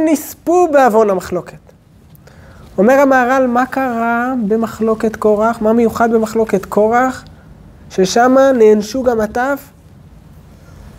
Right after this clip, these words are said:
מסביר המהר"ל, זה לא עונש.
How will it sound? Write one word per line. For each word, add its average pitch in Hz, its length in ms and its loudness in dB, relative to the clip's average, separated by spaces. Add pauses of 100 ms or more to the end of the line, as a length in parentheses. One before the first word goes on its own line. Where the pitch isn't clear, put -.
(420)
מסביר 196 340 2
המהר"ל, 240 580 2 (1040)
זה 180 160 0
לא 220 80 4
עונש. 233 560 -2